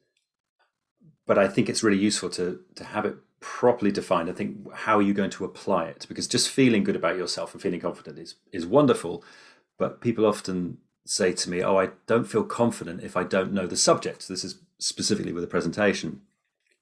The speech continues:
And of course they don't. And it, it would be strange if you felt confident, I think,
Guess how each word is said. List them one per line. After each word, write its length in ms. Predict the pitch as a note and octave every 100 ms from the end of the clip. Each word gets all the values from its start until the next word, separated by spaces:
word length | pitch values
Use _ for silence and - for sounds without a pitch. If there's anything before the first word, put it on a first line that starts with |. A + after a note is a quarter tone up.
| -
And 100 | C#3+
of 80 |
course 200 | C3+ F3+
they 100 | G#2+
don't. 260 | F2 E2 -
And 120 | -
it, 260 | G2+ - -
it 160 | - A#2
would 140 | A2+
be 100 | G#2
strange 640 | G2+ - C3 B2 G2+ D#2+ -
if 120 | G2+
you 60 | G2
felt 220 | F#2+ -
confident, 440 | F#2+ F2+ - D#2+ -
I 160 | G#2
think, 380 | G2+ E2 F2 -